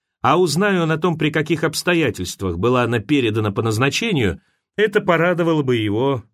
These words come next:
вдвойне. По существу же вторая радиограмма была излишней. Мэл принял решение уже после первой. Он выехал на полосу три ноль. В лучах прожекторов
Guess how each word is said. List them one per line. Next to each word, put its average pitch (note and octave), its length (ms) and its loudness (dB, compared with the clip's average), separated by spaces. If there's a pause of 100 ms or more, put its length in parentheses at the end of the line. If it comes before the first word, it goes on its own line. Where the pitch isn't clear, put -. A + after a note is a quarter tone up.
(120)
вдвойне. G2+ 640 -2 (1200)
По C#3 120 0
существу C#3 560 -2
же A2+ 120 2
вторая G#3 400 0
радиограмма D3 600 0
была C#3+ 240 0
излишней. G#2 560 -4 (460)
Мэл G3 300 2
принял E3+ 360 0
решение D3 460 0
уже B2+ 240 0
после C3+ 400 -2
первой. C2 480 -4 (1400)
Он F#3 220 2
выехал E3+ 420 0
на C3+ 120 0
полосу B2 360 0
три B2 180 -2
ноль. F2 320 -4 (1080)
В A#2 100 -2
лучах G3 440 0
прожекторов E3+ 800 -2